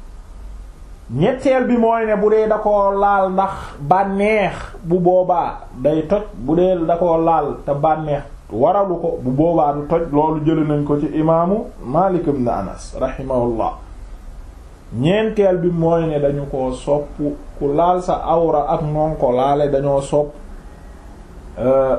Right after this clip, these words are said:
loolu nag mooy bu dee ay man yóg yooyu génnul wala ay, euh, nu mu tudd, mas yóg wasi wa, loolu la de. Voilà. Que ne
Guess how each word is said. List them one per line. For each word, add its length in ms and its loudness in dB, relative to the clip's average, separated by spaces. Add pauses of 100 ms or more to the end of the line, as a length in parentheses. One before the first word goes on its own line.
(120)
loolu 240 2
nag 200 0
mooy 220 2
bu 120 2
dee 260 4
ay 160 0
man 240 0
yóg 280 2
yooyu 220 2
génnul 300 2
wala 580 2 (280)
ay, 300 0 (140)
euh, 380 0
nu 100 -6
mu 120 -6
tudd, 160 -2 (220)
mas 240 0
yóg 300 2
wasi 360 0
wa, 220 2 (140)
loolu 240 0
la 80 0
de. 80 -4 (1040)
Voilà. 360 0 (1600)
Que 80 4
ne 200 2